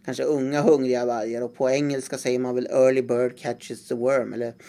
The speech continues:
"Morgonstund har guld i mun", och då menar man då att det ska vara unga och hungriga och tidiga till de som lyckas. Och det där är något som man ofta får höra när man, när ämnet äldre arbetskraft, åldersmedvetna kommer på tal, att "ja, men äldre, de är så förändringsobenägna och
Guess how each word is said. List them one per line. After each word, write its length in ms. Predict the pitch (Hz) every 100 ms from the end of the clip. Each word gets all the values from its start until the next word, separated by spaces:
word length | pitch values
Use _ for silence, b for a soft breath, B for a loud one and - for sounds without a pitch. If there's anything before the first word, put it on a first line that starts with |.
| B B
"Morgonstund 580 | - 147 131 123 127 123
har 60 | 123
guld 300 | 120 120 123
i 40 |
mun", 300 | 131 143 123
och 60 | 127
då 60 |
menar 240 | 139 131 123
man 120 | 120
då 100 | 120
att 140 | 113
det 80 | 123
ska 140 | - 123
vara 100 | 131
unga 320 | 120 120 123
och 60 |
hungriga 380 | 120 123 120 117
och 80 | 120
tidiga 340 | 131 120 120
till 140 | 123 123
de 200 | 127 131
som 220 | 123 95 - B B B B B
lyckas. 340 | 156 - 135
Och 80 | 147
det 80 | 156
där 120 | 202
är 40 |
något 180 | 196 135
som 80 | 147
man 80 | 151
ofta 260 | 151 -
får 100 | -
höra 380 | 151 165 147 170
när 100 | 180
man, 200 | 160 139 - _ _ _ - -
när 320 | - 143 151
ämnet 240 | 139 131 135
äldre 280 | 120 117 135
arbetskraft, 760 | 127 107 - 123 113 - -
åldersmedvetna 440 | 127 120 120 123
kommer 160 | 117 120
på 80 | 117
tal, 240 | - 120
att 120 | 123
"ja, 80 | 127
men 100 | 131
äldre, 360 | 127 127 127 123 B B B B B
de 100 | 151
är 40 | 139
så 100 | 120
förändringsobenägna 1160 | 143 143 131 120 123 123 120 123 123 127 123
och 280 | 123 120 110